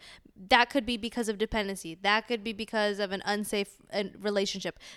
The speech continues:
That could be because of children. That could be because of shame. That could be because of divorce fees. I don't know what the situation is, but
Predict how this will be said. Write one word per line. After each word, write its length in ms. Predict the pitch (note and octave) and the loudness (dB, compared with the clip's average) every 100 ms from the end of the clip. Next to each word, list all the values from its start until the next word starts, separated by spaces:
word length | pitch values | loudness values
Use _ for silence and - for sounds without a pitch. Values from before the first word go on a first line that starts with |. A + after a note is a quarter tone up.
| - | 4
That 180 | A#3 A#3 | 4 4
could 140 | B3 | 0
be 80 | A3+ | -2
because 240 | G#3+ A#3+ G3+ | -2 0 -2
of 120 | - | 2
children. 760 | - - G3 F3 F3 E3 G3 - - | 2 4 4 2 -2 -6 -8 -14 0
That 140 | A#3+ A#3 | 2 4
could 100 | A3+ | 0
be 80 | |
because 320 | A3+ G3 A3+ G3+ | -4 -4 -2 0
of 100 | - | 2
shame. 540 | - - F#3 E3+ F3+ | 2 2 -2 -4 -4
That 180 | B3 - | -4 -2
could 100 | B3 | -2
be 100 | G#3+ | -2
because 260 | F#3+ F3+ | -4 -8
of 60 | F3 | -8
divorce 360 | E3 F3+ E3+ - | -8 -6 -6 -10
fees. 300 | - - - - - - D#4+ | -14 -18 -18 -18 -18 4 8
I 100 | F#4 | 8
don't 120 | D#4 | 8
know 120 | A#3+ | 8
what 160 | A#3 A#3+ | 8 4
the 80 | |
situation 640 | C4 B3+ - G#3+ G3+ - F3+ | 0 -4 0 2 2 0 -4
is, 480 | E3+ G3 C#4+ D#4 - - - _ - | -2 0 -2 -4 -10 -18 -20 _ 0
but 320 | A3 G3+ G3 | 4 6 6